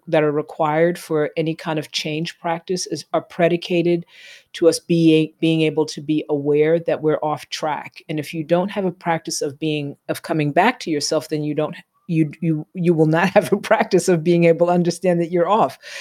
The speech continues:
So you have to actually un-, be able to return in order to understand that you're away. In other words, you have to be able to have point in order to understand other than point. Because the whole juice of any meditation practice is not in being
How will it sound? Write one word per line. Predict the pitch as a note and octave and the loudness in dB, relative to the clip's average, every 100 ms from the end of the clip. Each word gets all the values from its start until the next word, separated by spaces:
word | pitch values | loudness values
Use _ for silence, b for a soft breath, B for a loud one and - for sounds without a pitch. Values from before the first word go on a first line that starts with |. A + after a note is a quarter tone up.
| - | -4
So | G3 | 4
you | G3 | 6
have | C4+ | 6
to | B3+ | 4
actually | A3 G3+ | 6 4
un-, | F#3 F#3 _ F3 | 4 2 _ 4
be | F#3 | 4
able | F3 E3+ | 4 2
to | E3+ E3 F#3 | 0 -2 -2
return | E3+ - G3 G3 B3 C4+ F#3+ | -4 -2 -2 -2 -2 -4 -4
in | F3 | 0
order | E3+ E3 | 0 -2
to | - | -4
understand | F3 E3 E3 E3+ D#3+ D#3+ | -4 -4 -4 -2 -2 0
that | D#3 E3+ | -2 0
you're | D#3 | 2
away. | D3+ D#3 C#3+ | 2 2 2
In | C#3+ | 0
other | D#3+ E3 | -2 -2
words, | D#3+ D3+ | -2 -2
you | D#3 | -2
have | E3 - | -2 -4
to | |
be | D#3 D#3+ | 2 2
able | D3+ | 2
to | D3 D#3+ D3 B B B | -2 -2 -2 B B B
have | - E3+ E3 | 2 2 2
point | - F3 F#3 A3+ - | -2 2 4 2 0
in | E3+ | 2
order | E3 E3 | 2 2
to | - - | 0 0
understand | E3 E3 - F3 D#3+ D#3+ - | 0 0 -2 0 0 2 4
other | G3 A3 | 8 8
than | E3+ C#3+ | 6 0
point. | D3 - B2+ - _ B B B B | -4 -10 -12 -14 _ B B B B
Because | E3 E3 F3+ E3+ D3+ - F3 | 0 4 4 4 2 -8 0
the | D#3+ | 0
whole | D#3+ - G#3+ A3 D#3+ | 0 6 8 8 4
juice | C3+ E3 G#3 A3+ - | -4 0 2 2 2
of | E3 D3+ | 0 2
any | F3+ A3 | 2 2
meditation | A3 E3+ D#3+ - F3+ G3 F3+ | 2 -2 -2 -4 -6 -4 -10
practice | D#3 D3+ D3 D#3+ D3 | -6 -6 -4 -8 -8
is | E3 D3+ | -6 -6
not | D#3+ F3+ G3 | -4 -4 -2
in | F3+ | -4
being | D3+ E3 E3+ E3 | -2 2 2 2